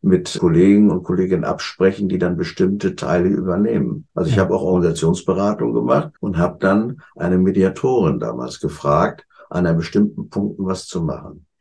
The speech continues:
Speaker 1: Ich
Speaker 2: Ja.
Speaker 1: möchte noch auf einen Bereich
Speaker 2: Ja.
Speaker 1: zu sprechen kommen, der mir dabei einfällt, dass die beiden Konfliktparteien dann einen Moderator, eine Moderatorin aussuchen können. Das wird zur
Speaker 2: Mhm.
Speaker 1: Verfügung gestellt. Ich will das jetzt nicht vertiefen, aber es gibt die Fälle,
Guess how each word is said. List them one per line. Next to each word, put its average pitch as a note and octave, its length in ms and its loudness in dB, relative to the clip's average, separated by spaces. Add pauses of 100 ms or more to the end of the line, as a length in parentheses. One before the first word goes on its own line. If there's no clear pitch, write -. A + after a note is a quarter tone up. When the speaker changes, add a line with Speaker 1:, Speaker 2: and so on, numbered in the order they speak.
(140)
Speaker 1:
Ich C3+ 80 2
Speaker 2:
Ja. A2 80 2
Speaker 1:
möchte D#3 160 2
noch C#3 140 2
auf C3 120 0
einen A2 200 -4
Bereich G#2 500 0
Speaker 2:
Ja. - 60 -18
Speaker 1:
zu A2 80 -8
sprechen G#2 480 -6
kommen, G#2 420 0 (140)
der G#2+ 100 0
mir G#2 140 2
dabei G2 280 2
einfällt, F#2+ 840 -2
dass - 280 -8
die F2 180 -6
beiden E2+ 480 0
Konfliktparteien E2+ 880 -2
dann D#2 220 0
einen D#2+ 220 2
Moderator, D#2 800 2
eine D2 140 -2
Moderatorin C#2+ 680 -2
aussuchen - 520 -2
können. - 380 -8 (100)
Das - 160 -8
wird D2 120 -4
zur - 100 0
Speaker 2:
Mhm. D2+ 60 2
Speaker 1:
Verfügung C#2+ 440 -2
gestellt. - 540 -8 (160)
Ich G2+ 120 -8
will C3 100 6
das B2 160 4
jetzt B2 140 2
nicht A#2 140 -4
vertiefen, - 800 -2
aber G2 240 0
es - 160 -6
gibt - 240 -4
die B2 80 -4
Fälle, G#2 640 2